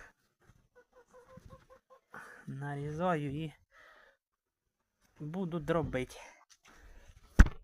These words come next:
Закину в відро і буду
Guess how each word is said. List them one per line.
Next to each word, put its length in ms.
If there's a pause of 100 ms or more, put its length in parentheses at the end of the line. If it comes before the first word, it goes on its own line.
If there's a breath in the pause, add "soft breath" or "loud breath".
(1600)
Закину 640
в 80
відро 440 (1080)
і 100
буду 320